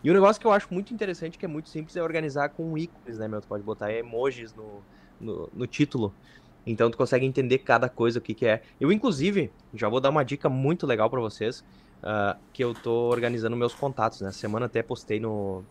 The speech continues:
no Stories ali um pessoal diminuindo a quantidade de contatos no celular. E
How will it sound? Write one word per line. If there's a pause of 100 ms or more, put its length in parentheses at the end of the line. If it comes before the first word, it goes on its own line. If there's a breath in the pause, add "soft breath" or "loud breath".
no
Stories
ali
um
pessoal (440 loud breath)
diminuindo
a
quantidade
de
contatos
no
celular. (460 loud breath)
E